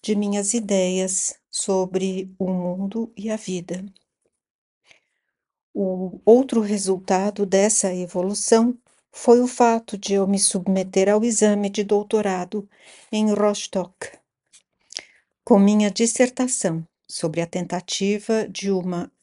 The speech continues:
conciliação da consciência humana consigo mesma.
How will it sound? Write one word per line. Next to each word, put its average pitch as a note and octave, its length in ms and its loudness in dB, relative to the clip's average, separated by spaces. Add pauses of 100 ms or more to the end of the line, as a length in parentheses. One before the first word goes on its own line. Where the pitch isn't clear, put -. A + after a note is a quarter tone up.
conciliação A#3+ 1040 2 (500)
da E3+ 160 -6
consciência E3 920 -6
humana G3 600 -4
consigo G#3 520 -4
mesma. E3 580 -8